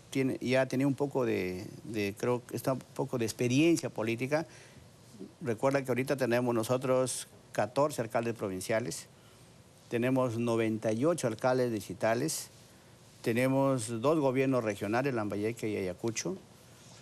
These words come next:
tenemos diecinueve consejeros regionales, tenemos dos congresistas y tenemos cerca de seiscientos regidores en todo el Perú.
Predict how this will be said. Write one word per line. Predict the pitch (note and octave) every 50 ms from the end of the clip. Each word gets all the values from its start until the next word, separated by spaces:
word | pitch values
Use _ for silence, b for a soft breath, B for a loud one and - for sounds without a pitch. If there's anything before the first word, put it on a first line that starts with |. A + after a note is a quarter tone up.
| - -
tenemos | - A#2 A#2 C3+ C#3+ D3 D3 C#3+ B2+ - - - - -
diecinueve | C#3 A#2 C3+ B2+ - - C3+ C3+ C#3 C#3+ D#3 F3+ G#3+ A3+ G#3 G3 D#3+
consejeros | B2+ C3+ B2+ A#2 G#2+ A#2 G#2+ - C#3+ D3+ D#3 D3 C3
regionales, | A#2+ A#2+ A2+ A2 - A#2 A2+ B2 C3 C#3 D3 D#3+ E3 - - B B B B B B B B B B - - - - - -
tenemos | B2+ A#2+ A#2 C3 C#3 C#3+ C3+ C3 A#2
dos | D3+ E3+ -
congresistas | - D3+ C3+ C3 A#2 A2+ A2 D3+ D#3 D3 - D#3+ D#3+ C#3+ - - -
y | - A2
tenemos | A2 A2 B2+ C3+ C3+ C3+ B2+
cerca | - C3+ C3+ - C3
de | A#2 G#2+ G#2+
seiscientos | - A2 G#2+ G2+ - - D#3+ D#3+ E3 D3+ - C3+
regidores | A2+ G#2+ F#2+ A2 G#2 A#2+ C3 B2 A2
en | A2
todo | G#2+ C3
el | C3+
Perú. | - G2 - - B2+